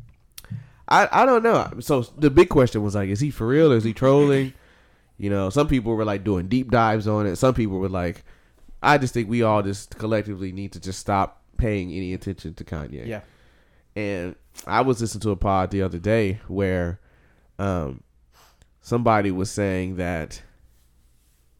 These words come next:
Speaker 1: Kanye, he's, he's really good at pandering.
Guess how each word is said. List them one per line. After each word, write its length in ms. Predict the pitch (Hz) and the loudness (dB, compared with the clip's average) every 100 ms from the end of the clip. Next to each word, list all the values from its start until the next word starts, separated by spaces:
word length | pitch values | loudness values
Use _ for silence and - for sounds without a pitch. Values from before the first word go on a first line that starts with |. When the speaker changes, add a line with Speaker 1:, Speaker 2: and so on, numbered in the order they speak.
| _ _ | _ _
Speaker 1:
Kanye, 720 | - 113 107 107 107 95 92 - _ _ _ _ _ _ _ _ _ | -4 -2 0 0 0 0 -4 -8 _ _ _ _ _ _ _ _ _
he's, 480 | _ 123 120 104 - | _ -2 -2 -2 -8
he's 220 | 123 113 | -8 -4
really 200 | 120 110 | -2 -2
good 200 | 98 107 | -2 -4
at 120 | 87 | -2
pandering. 460 | - 101 85 73 60 | -4 -4 -6 -10 -14